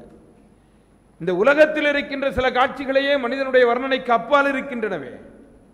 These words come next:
அல்லாஹ்வினுடைய திருமுகமும் அவனுடைய சன்னிதானமும் அது எங்கே போய் அதனுடைய வர்ணனையை நாம் சொல்ல முடியும்?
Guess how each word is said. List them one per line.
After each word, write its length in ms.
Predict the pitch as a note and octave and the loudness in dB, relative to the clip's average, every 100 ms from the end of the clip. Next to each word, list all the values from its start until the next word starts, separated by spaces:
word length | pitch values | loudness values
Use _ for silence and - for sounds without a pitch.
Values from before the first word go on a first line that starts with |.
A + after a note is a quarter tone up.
| _ _ _ _ _ _ _ _ _ _ _ _ | _ _ _ _ _ _ _ _ _ _ _ _
அல்லாஹ்வினுடைய 680 | - A#3 D4 C#4+ D4+ C#4+ C#4 | -8 2 6 6 4 2 0
திருமுகமும் 500 | G3+ D#4+ C#4 C4 C4 | 0 -2 -2 -2 -2
அவனுடைய 420 | B3 B3 C#4 C4 - | 0 0 -2 -4 -4
சன்னிதானமும் 540 | B3 C4+ C4 B3 B3 | -6 -2 0 0 -2
அது 180 | A#3+ A3 | -4 -4
எங்கே 340 | A3 B3+ C#4+ | -4 -2 -2
போய் 260 | C4 B3 B3+ | 0 2 4
அதனுடைய 340 | A#3+ A#3+ A3+ | 4 2 2
வர்ணனையை 320 | A3+ A3+ G#3+ G#3+ | 0 -2 -4 -4
நாம் 220 | G3+ F#3 | -8 -10
சொல்ல 160 | F#3 | -12
முடியும்? 280 | D#3 C3 - | -12 -16 -20